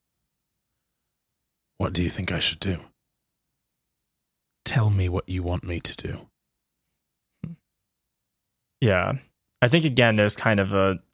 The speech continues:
Speaker 2: a long pause. And he walks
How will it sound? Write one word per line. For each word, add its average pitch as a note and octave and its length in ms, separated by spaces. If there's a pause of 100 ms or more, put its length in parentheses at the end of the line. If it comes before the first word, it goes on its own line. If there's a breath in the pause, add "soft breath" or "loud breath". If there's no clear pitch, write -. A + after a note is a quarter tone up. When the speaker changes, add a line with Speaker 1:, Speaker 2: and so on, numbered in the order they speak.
Speaker 2:
a B2 60
long G2 400
pause. - 680 (920)
And A#2+ 180
he D3+ 280
walks A2+ 520